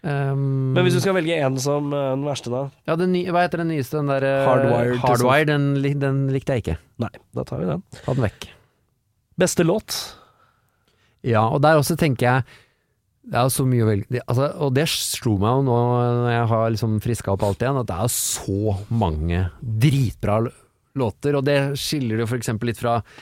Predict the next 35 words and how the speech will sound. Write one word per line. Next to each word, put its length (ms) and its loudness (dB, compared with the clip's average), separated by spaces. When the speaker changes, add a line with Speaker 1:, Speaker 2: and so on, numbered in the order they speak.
Speaker 1:
jeg 80 0
er 80 0
veldig, 420 2
veldig, 220 2
veldig 240 0
glad 200 0
i 40 0
Gunsen. 460 -2
Speaker 2:
Ja. 160 2
Speaker 1:
Også, 380 0
eh, 640 0
og 140 -4
det 80 0
er 140 0
kanskje 380 -2
enda 240 0
mer 180 2
følelser 800 -2
for 140 -6
meg 160 0
der, 200 0
m-, 220 -2
m-, 520 -2
mer 180 -2
sånn 200 -2
der, 300 0
store 340 -2
følelser, 360 -2
men 200 0
Metallica 540 -2
er 80 -2
kanskje 200 -4
litt 160 -4
mer 120 0
sånn 240 0